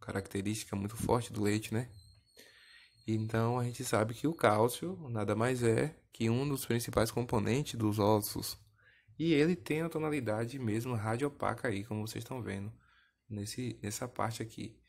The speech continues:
Isso aí na-, não tem nada a ver com um tumor. O tumor tem características diferentes, ele é como se fosse enraizado. Ele faz uma contração daquele tecido e a tonalidade dele é acinzentada.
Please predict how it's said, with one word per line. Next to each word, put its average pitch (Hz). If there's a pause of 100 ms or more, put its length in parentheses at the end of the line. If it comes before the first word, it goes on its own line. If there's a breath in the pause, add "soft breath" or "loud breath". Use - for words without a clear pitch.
(420 loud breath)
Isso 117
aí 113
na-, 131
não 123
tem 120
nada 110
a -
ver 104
com 110
um 117
tumor. 117 (200)
O 110
tumor 110
tem 120
características 104
diferentes, 101
ele 98
é 107
como 107
se -
fosse 110
enraizado. 107 (680 loud breath)
Ele 101
faz 101
uma 110
contração 110
daquele 104
tecido 104 (640 soft breath)
e 107
a 120
tonalidade 117
dele 104
é -
acinzentada. 107